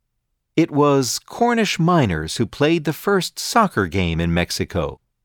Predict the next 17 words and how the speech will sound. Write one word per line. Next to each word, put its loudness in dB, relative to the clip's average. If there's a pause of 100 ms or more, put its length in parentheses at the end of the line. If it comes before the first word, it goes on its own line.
(120)
in 2
Pachuca -2 (100)
in 0
nineteen 0
hundred. -2 (760)
Pastes, 0
or 2
meat -2
pies, 0 (160)
famous 0
all 0
over 2
Hidalgo, 0 (480)
are 6
originally 2
from 0
Cornwall. 0